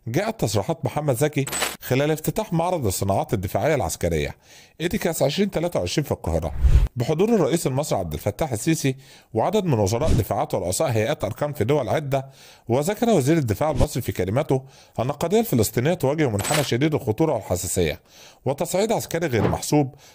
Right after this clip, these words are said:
لفرض واقع على الأرض هدف تصفية القضية الفلسطينية،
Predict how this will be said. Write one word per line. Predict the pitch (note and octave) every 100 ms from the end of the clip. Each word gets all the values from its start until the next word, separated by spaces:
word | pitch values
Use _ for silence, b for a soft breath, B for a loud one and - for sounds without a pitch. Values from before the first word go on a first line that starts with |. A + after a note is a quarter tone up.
| B
لفرض | C3 - A3
واقع | F#3 - - F2+
على | G2+
الأرض | G2+ D3+ C#3+ C3+ B B -
هدف | G3 A#3+ F3+
تصفية | A2 - E3+ E3+
القضية | - A#2 E3
الفلسطينية، | - F#2+ F2+ - F2+ D2+